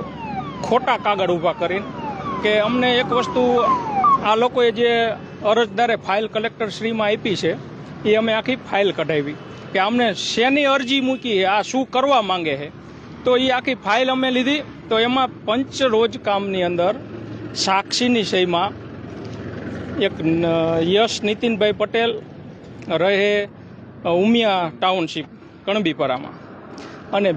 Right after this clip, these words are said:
બીજા જે એક વ્યક્તિ મારો, અમારા જાણીતા હતા, એની અમે મુલાકાત કરી કે ભાઈ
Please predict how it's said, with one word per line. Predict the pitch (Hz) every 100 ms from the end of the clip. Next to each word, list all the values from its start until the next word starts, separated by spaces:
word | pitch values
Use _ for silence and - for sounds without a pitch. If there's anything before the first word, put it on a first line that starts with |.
| 156
બીજા | 196 247
જે | 247 262
એક | 247 214
વ્યક્તિ | 247 - 262 262 254 196
મારો, | 196 226 196 165 202
અમારા | 214 185 160
જાણીતા | 185 247 175 151
હતા, | 147 190 302 - -
એની | 202 214 214
અમે | 190
મુલાકાત | 175 190 208 185 -
કરી | 156 151 - - - - - -
કે | 180 160
ભાઈ | 202